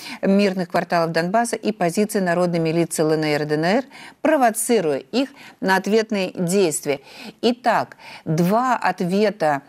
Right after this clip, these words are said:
два ответа обещает Владимир Путин и Сергей Шойгу. Во-первых, на размещение вооружений опасных, э, вблизи российских границ, которые могут достичь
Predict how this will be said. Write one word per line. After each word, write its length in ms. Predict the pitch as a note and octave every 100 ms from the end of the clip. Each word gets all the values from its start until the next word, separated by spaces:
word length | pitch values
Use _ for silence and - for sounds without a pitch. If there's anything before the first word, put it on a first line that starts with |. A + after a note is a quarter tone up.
| - B3 -
два 480 | E3 F3 G#3 G3+ -
ответа 560 | - - F#3 G#3+ A3
обещает 800 | F3+ E3+ F3+ - A3 F#3+ E3 D3+
Владимир 420 | E3+ D#3+ F3 E3
Путин 360 | E3 A3+ G#3+ F#3+
и 40 |
Сергей 360 | E3+ F3 F3+ E3+
Шойгу. 380 | - F3 E3+ D#3
Во-первых, 580 | E3+ F3+ F#3+ E3 D3
на 220 | E3+ F3 E3
размещение 760 | D#3 E3 D3+ - D#3+ D3 C#3 - - -
вооружений 800 | - F3 E3 E3 E3+ G#3+ C4 A#3+ A3+
опасных, 720 | F#3+ - G3+ F#3 - F3 - - A#3+
э, 240 | - F3 F3
вблизи 640 | E3+ E3+ F3 F#3 F3 F3+
российских 500 | E3+ E3+ - F3 E3+
границ, 460 | E3+ E3+ E3+ E3 -
которые 360 | F3 D#3+ E3+
могут 300 | E3 D#3+ D#3
достичь 500 | D#3+ D#3 - E3+ -